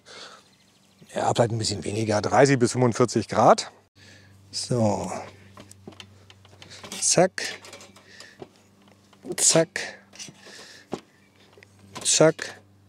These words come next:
Ja, da wäre so ein Werkzeug, was man einfach draufsteckt. Das wäre schon ganz cool. Zack.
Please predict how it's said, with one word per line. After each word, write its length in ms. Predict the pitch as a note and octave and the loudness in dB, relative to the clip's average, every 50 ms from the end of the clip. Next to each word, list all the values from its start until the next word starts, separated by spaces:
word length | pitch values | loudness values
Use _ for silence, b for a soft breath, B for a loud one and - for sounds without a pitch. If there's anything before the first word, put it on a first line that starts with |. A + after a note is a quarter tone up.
| B B B B B B B B B B B B B B | B B B B B B B B B B B B B B
Ja, 100 | - E3 | 4 8
da 60 | A3 A#3+ | 8 10
wäre 100 | G3 F#3 | 10 10
so 80 | E3+ | 8
ein 80 | D#3+ C3+ | 10 10
Werkzeug, 400 | C3+ C3+ D#3 - - - G3 F3 | 10 8 8 6 6 6 6 6
was 100 | D#3 - | 8 6
man 80 | D#3+ | 4
einfach 160 | C#3+ B2+ B2+ B2 | 6 6 4 4
draufsteckt. 880 | - A2+ A2 A2+ B2 - - - - - - - - - - - - - _ _ B B B B B B B B _ _ | 4 4 4 4 4 4 0 0 2 2 2 2 2 -2 -2 -2 -2 -12 _ _ B B B B B B B B _ _
Das 240 | - C#3+ B2+ - | -4 -4 -2 2
wäre 80 | - D#3+ | 2 4
schon 140 | - - E3 | 4 4 4
ganz 220 | D#3+ D#3 - - - - - | 2 2 0 -2 -2 2 4
cool. 340 | D#3 C3+ A2 G2+ G2 F#2+ | 4 6 6 4 2 0
Zack. 400 | - - - - D#3 E3 - - | 0 0 2 4 2 2 2 -4